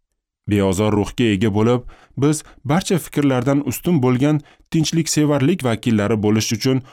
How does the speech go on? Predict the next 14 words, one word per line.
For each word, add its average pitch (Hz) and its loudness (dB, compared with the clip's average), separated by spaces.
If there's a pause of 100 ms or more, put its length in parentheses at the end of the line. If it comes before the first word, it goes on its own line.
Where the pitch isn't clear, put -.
(120)
osongina 160 0
nizoga 110 0
kirishishimiz 85 -6
mumkin. - -10 (600)
Tinchlik 113 0 (220)
deya 147 0
ataluvchi 139 0
yangi 131 0
ahd 156 -6
so'zi 127 0 (360)
hammadagi 165 0
to'liq 123 -2 (460)
va 120 2
mutlaq 185 0